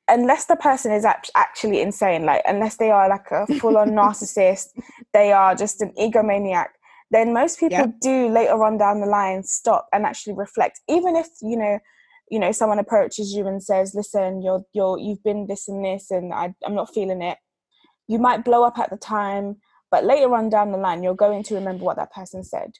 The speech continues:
Speaker 1: You're going to reflect on it. And if you do need to make changes, you probably might implement those changes. It's just that at
Speaker 2: Yeah.
Speaker 1: the time you weren't in the space to hear that. And that's okay.
Speaker 2: Mm-hmm.
Speaker 1: Like, like you say, we're not gonna be the same people forever. We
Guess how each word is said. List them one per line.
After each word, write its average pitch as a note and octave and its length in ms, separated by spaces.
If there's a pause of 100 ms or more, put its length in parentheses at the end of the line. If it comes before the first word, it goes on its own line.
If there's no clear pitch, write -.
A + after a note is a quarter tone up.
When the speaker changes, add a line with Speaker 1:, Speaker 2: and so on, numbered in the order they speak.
(280)
Speaker 1:
You're F#3 100
going G#3+ 340
to G#3 120
reflect - 440
on D#3 140
it. - 100 (120)
And F#3+ 260
if - 260
you G#3+ 340
do G#3 320
need G3 240
to G3+ 100
make F3 180
changes, G3 400
you G3 120
probably B3+ 460
might G#3 280
implement G3+ 440
those F3 200
changes. G3+ 720 (480)
It's A#3 200
just A3+ 200
that A3+ 140
at - 120
Speaker 2:
Yeah. F3+ 80
Speaker 1:
the F3+ 80
time G3+ 320
you G3 100
weren't G3 220
in F#3+ 120
the F#3+ 60
space - 600 (100)
to G3 100
hear F3 220
that. - 220 (760)
And B3+ 160
that's F4 220
okay. D4+ 520
Speaker 2:
Mm-hmm. - 0
Speaker 1:
Like, F#3+ 300 (500)
like C#4+ 240
you E4 60
say, D4+ 220
we're A3 140
not C4 220
gonna A#3+ 180
be A3 140
the G#3+ 100
same G#3 280
people G3 320
forever. F#3+ 460
We G3 260